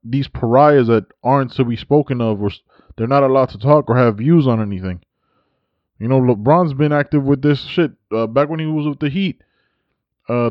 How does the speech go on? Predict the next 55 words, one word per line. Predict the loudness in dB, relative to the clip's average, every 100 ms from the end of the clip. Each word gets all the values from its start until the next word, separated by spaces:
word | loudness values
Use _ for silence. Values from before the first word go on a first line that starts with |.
| -2
throwing | -2 0
on | 0
the | 0
hoodie | 2 2 2
with | 0 -2
the, | -6 -6
with | -4
Trayvon | 0 0 0 -4
Martin. | -2 -4 -4 -10 -18 _ _
You | -8
know | -6
what | -6
I |
mean? | -6
Dwayne | -2 -2 0
Wade, | 0
like, | 0 -2 _ _ _ _
they | -2
can | -2
still | -2 2 4
give | 4 2
social | 0 0 -2
commentary. | -4 -4 -4 -4 -4 -6 -12 _ _ _ _ _ _ _ -2
For | 0
them | 0
to | -4
be | -4
attacked, | -2 0 0
like, | 2
"Oh, | 4
you | 4 2
should | 2 0 2
just | 0
shut | 2 4 6
up | 4
and | 2 2
dribble," | 4 6 4 2 -2 _ _ _ _ _
or, | 0
"You | 2 0
should | 2 0 0 -4 _ _ _ _
take | 0 0
your | 2
money | 0 2 2 0
and | 0
go | 2 4
home," | 6 4 6
or, | 4
"You | 4
get | 4
paid | 2 2
twenty | -2 0
million | 0 0 2
dollars | 4 4 4 0
a |
year, | 0 4 4 2